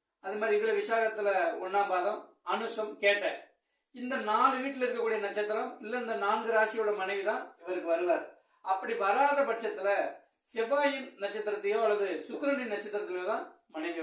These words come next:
வருவார். இப்ப இவரோட அமைப்புல பார்க்கும்போது இவருடைய மனைவி ரிஷபராசி,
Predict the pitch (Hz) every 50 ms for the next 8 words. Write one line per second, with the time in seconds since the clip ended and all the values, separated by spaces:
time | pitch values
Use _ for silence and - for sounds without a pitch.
0 | 156 156 156 147 139 139 - - - _ _ _ _ - 208 202 208 220 247 247
1 | 247 226 214 208 220 240 240 233 233 214 - 202 202 196 202 202 196 185 185 185
2 | 214 240 233 - - - - _ _ _ _ _ _ _ _ _ _ _ _ _
3 | _ 196 226 233 233 233 214 208 202 190 196 220 226 247 269 277 - - - _
4 | _ _ _ - 185 - 240 240 226 233 220 196 190 190 - 240 247